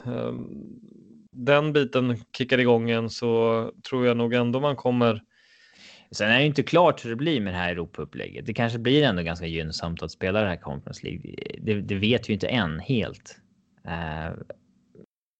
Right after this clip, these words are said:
Speaker 1: Nej, men jag t-, tänker det, alltså, åh, skit i pengarna. Om vi, om vi bortser från dem, s-, s-, det, man kommer inte gå minus på det i alla fall. Det kan vi ju konstatera.
Speaker 2: Förmodligen inte.
Speaker 1: Nej.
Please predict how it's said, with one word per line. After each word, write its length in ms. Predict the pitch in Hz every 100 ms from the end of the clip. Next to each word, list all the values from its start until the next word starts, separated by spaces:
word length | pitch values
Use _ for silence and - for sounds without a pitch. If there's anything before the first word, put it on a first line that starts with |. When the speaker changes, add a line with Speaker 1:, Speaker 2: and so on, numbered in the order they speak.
| _ _ _
Speaker 1:
Nej, 120 | 170
men 80 | 180
jag 160 | 185 180
t-, 140 | 180
tänker 220 | 170 160
det, 180 | 147 139
alltså, 180 | 139 151
åh, 300 | 147 170 147
skit 380 | - 175 180 170
i 40 |
pengarna. 520 | 147 175 147 110 104 107
Om 160 | 127
vi, 140 | 135 143
om 120 | 143
vi 60 | 143
bortser 340 | 160 143 175
från 180 | 135 131
dem, 180 | 131 123
s-, 180 | 123 117
s-, 240 | 131 139 143
det, 360 | 147 147 156
man 220 | 151 156 147
kommer 160 | 165
inte 140 | 156 165
gå 120 | 175
minus 540 | 175 190 175 113 98
på 120 | - 104
det 60 |
i 20 |
alla 100 | 107
fall. 260 | 104 110 113
Det 140 | 156
kan 240 | 131 123 110
vi 80 | 110
ju 260 | 107 104 - _ _ 220 233 -
konstatera. 160 | - 117
Speaker 2:
Förmodligen 440 | 160 143 123 110
inte. 200 | 76 - - - -
Speaker 1:
Nej. 320 | - 135 107